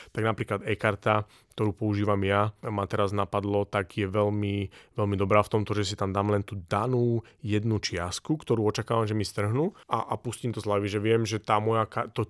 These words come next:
moje číslo karty, aj keby sa jednalo o podvodný e-shop, nebude niekde kolovať a niekto na druhom konci sveta sa nebude snažiť z toho vytiahnuť tie peniaze. Respektíve, môže to skúsiť, ale vytiahne len ten limit, ktorý tam mám. Čiže buď si znížim limit, alebo si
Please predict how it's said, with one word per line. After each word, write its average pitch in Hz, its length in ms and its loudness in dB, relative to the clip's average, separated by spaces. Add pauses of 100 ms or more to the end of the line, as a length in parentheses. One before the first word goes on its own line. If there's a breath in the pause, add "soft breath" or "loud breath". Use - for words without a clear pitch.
moje 120 300 6
číslo 120 240 0
karty, 110 320 2
aj 101 60 -4
keby 113 180 -2
sa - 100 0
jednalo 110 240 2
o 117 160 0 (220)
podvodný 120 400 4
e-shop, 113 160 2
nebude 117 320 4
niekde 107 240 2
kolovať 131 400 6
a 113 80 6
niekto 117 180 4
na 107 140 4
druhom 104 160 2
konci 104 260 -4
sveta 104 320 0 (220 loud breath)
sa - 160 -8
nebude 101 320 2
snažiť 101 320 -2
z - 80 -10
toho 98 180 -2
vytiahnuť 98 560 -2
tie 98 140 -4
peniaze. 90 400 -4 (240 loud breath)
Respektíve, 120 640 6 (240 loud breath)
môže 123 300 2
to - 80 -4
skúsiť, - 480 -4
ale 131 260 6
vytiahne 123 400 2
len 120 160 4
ten 110 160 -4
limit, 107 380 0 (100)
ktorý 104 300 -2
tam 98 180 -2
mám. 92 240 -2 (220 loud breath)
Čiže 113 180 -4
buď 131 160 -2
si - 120 -6
znížim 113 280 0
limit, 123 300 0 (400 soft breath)
alebo 123 400 6
si 113 240 0